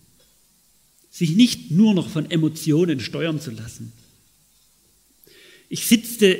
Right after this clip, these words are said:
jemanden letztens gegenüber, der schimpfte wie ein Rohrspatz über einen Menschen.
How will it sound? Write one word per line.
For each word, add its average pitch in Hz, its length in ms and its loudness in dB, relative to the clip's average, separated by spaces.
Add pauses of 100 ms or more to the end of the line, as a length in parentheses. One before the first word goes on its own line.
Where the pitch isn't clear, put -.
jemanden 185 520 2
letztens 180 520 -2
gegenüber, 180 760 0 (540)
der 175 140 0
schimpfte 285 640 4 (160)
wie 262 340 6
ein 214 200 0
Rohrspatz 165 840 -4 (840)
über 233 240 6
einen 190 320 6
Menschen. 202 720 4